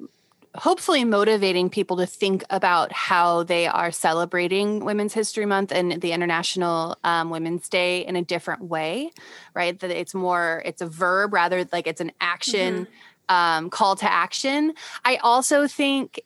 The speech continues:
Speaker 1: it's making me think about, um, who we are highlighting and with
Speaker 2: Mm, mm-hmm.
Speaker 1: intentionality, right? I, I, like, I want to highlight the challengers in women's history. I wanna
Speaker 2: Mm-hmm.
Speaker 1: highlight the women that have,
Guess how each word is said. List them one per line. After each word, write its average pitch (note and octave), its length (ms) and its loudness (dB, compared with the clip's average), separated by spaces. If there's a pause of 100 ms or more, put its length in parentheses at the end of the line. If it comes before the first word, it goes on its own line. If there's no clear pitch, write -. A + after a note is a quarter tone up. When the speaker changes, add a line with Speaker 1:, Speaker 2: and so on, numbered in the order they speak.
Speaker 1:
it's A3+ 420 -2 (120)
making A3 420 0
me G#3+ 180 0
think A3 320 -2
about, E3+ 560 0 (1120)
um, F#3 720 2
who D4+ 260 0
we B3+ 160 2
are F#3+ 120 2
highlighting - 760 -2
and F#3+ 260 -2
with F#3+ 140 -2
Speaker 2:
Mm, F#3+ 160 0
mm-hmm. G3 80 -2
Speaker 1:
intentionality, F3 720 0
right? F3+ 440 0
I, F#3+ 180 2
I, F#3 160 0 (140)
like, F3 320 -4 (380)
I F#3 120 -2
want G3 280 0
to G3 100 -4
highlight G#3 460 2
the F3+ 80 -2
challengers - 760 -6 (400)
in F3+ 180 0
women's E3+ 300 0
history. - 680 -8
I F#3+ 100 0
wanna F#3 180 2
Speaker 2:
Mm-hmm. F3+ 100 -2
Speaker 1:
highlight G#3 440 2
the G3 100 0
women F3+ 360 0
that E3 200 0
have, F3 680 0